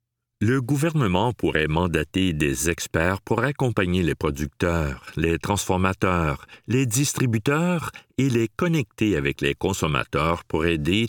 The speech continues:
tout ça à s'arrimer. Il y a déjà des publicités sur les produits laitiers, sur la viande. On pourrait très bien décider de faire des campagnes d'éducation avec des grandes cultures de grains et de légumineuses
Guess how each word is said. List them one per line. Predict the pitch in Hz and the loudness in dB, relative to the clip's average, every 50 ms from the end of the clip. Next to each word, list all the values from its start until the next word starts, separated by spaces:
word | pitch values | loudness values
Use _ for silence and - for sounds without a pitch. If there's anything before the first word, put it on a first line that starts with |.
| - - | -4 -2
tout | - 123 | -2 -2
ça | 113 - - 87 82 87 - - _ | -2 0 0 0 0 0 -2 -6 _
à | - 113 131 | -2 -2 -2
s'arrimer. | - - - 120 107 92 85 71 67 67 65 - - _ _ _ _ _ _ _ _ _ _ _ _ _ _ _ _ _ _ _ | 0 0 -2 0 0 0 0 0 0 -2 -4 -6 -10 _ _ _ _ _ _ _ _ _ _ _ _ _ _ _ _ _ _ _
Il | 82 76 71 | -2 0 2
y | 71 69 | 2 0
a | 69 65 | 0 0
déjà | 67 76 71 65 82 82 82 76 | -2 -2 0 0 0 0 0 0
des | 69 64 62 | -2 -4 -4
publicités | - - - 90 80 76 76 85 82 - - - 85 - - 90 90 90 82 | -4 -2 -2 -2 -2 0 0 -2 -2 0 -2 -4 -4 -2 -2 0 0 0 -2
sur | - - 87 76 | 0 -2 0 0
les | 73 73 71 | 2 0 0
produits | 69 - 82 78 71 69 69 73 71 | -2 -2 -4 -4 -2 -2 -4 -2 0
laitiers, | 73 82 85 - - - 82 78 71 65 - _ _ _ _ _ | 0 0 -2 -2 -4 -4 -2 -2 -2 -2 -4 _ _ _ _ _
sur | - - 113 110 | -6 -2 -2 0
la | 117 120 | 0 0
viande. | 110 101 101 107 107 104 87 71 62 60 62 62 58 - - - _ _ _ _ _ _ | 0 0 0 0 2 0 0 -2 -4 -6 -8 -8 -10 -10 -16 -20 _ _ _ _ _ _
On | 104 117 131 | 0 0 0
pourrait | 127 - 143 143 139 143 143 135 | 0 0 0 0 2 0 0 -2
très | - - - 170 165 | -2 -4 -2 -2 -2
bien | 147 127 131 127 101 | 0 0 0 0 0
décider | 80 71 76 73 - - 78 76 80 82 82 | 0 0 -2 -2 -2 -2 -2 0 0 0 0
de | 69 69 | 0 -2
faire | 67 - 85 85 78 | -2 0 -2 -2 0
des | 71 73 | -2 -4
campagnes | - 80 71 73 - 82 85 90 85 | -2 -2 -4 0 0 0 0 2 0
d'éducation | 76 78 76 71 78 80 - 87 76 73 - - 95 98 95 87 | 0 -2 -2 -2 -4 -2 0 0 -2 -2 -2 -2 0 0 2 0
avec | 80 71 78 76 78 | 0 0 -2 -2 -2
des | 73 80 78 | -2 -2 -2
grandes | 67 - 92 110 120 117 101 | -2 -2 -2 0 0 -2 -2
cultures | - 90 82 71 - - - 92 90 80 | -2 -2 -2 -2 -4 -2 -2 0 0 0
de | 76 80 78 | 0 -2 0
grains | 69 - 78 87 98 104 92 - | 0 0 0 0 0 -2 -2 -2
et | 104 107 104 | -2 -2 0
de | 95 95 104 | 0 0 0
légumineuses | 104 104 101 107 113 104 104 113 104 98 90 85 87 87 87 82 78 69 60 - - | 0 0 0 0 0 0 -2 0 0 0 0 0 0 0 0 0 -2 -4 -6 -8 -14